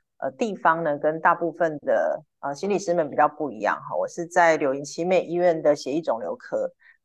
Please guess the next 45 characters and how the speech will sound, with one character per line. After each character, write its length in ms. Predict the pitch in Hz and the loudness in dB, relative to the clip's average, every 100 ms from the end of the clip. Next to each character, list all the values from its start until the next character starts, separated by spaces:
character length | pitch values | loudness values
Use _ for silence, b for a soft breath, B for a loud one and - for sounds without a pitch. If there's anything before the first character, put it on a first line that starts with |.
| - | -4
那 580 | 196 185 170 160 156 151 _ | 2 4 6 6 2 -2 _
在 340 | - 202 180 | 2 6 6
这 160 | 175 190 | 4 2
个 140 | 185 | 4
地 240 | 170 190 165 | 4 2 -2
方 380 | - 156 156 147 | 2 2 2 -6
已 80 | 135 | -8
经 240 | - 156 | -8 -4
工 260 | 156 156 165 | 0 0 -2
作， 220 | 175 156 | 0 0
今 200 | 151 160 | 0 -4
年 200 | 165 135 | -4 -4
是 220 | 139 151 | -8 -10
第， 380 | 302 320 139 131 139 | -8 -6 -8 -10 -6
第 100 | 185 | -4
十 140 | - 131 | -4 -4
九 260 | - 113 113 | 2 2 2
年， 140 | 90 | -8
然 100 | 131 | -6
后 60 | 143 | 0
迈 140 | 165 | 0
入 120 | 156 | 0
第 160 | 151 156 | -2 -6
十 140 | - - | -8 -10
九 220 | - - - | -6 -6 -6
年 140 | - - | -16 -14
哈。 100 | 117 | -4
那 140 | 170 | -2
所 100 | 180 | 4
以 40 | 175 | 6
我 80 | 175 | 8
整 200 | 156 123 | 4 2
个 120 | 131 | 2
的， 260 | 123 123 - _ _ _ - | 4 2 -2 _ _ _ -6
呃， 180 | 156 143 | -2 0
心 180 | 190 | 0
理 100 | 202 | 0
师 180 | 160 180 | 0 6
的 60 | 170 | 4
年 240 | 151 135 | 4 -4
资 240 | 139 151 151 | -6 -8 0
大 300 | 156 147 143 | 2 2 2
概 60 | |
二 180 | - 147 | 0 0
十， 260 | 131 - | -2 -14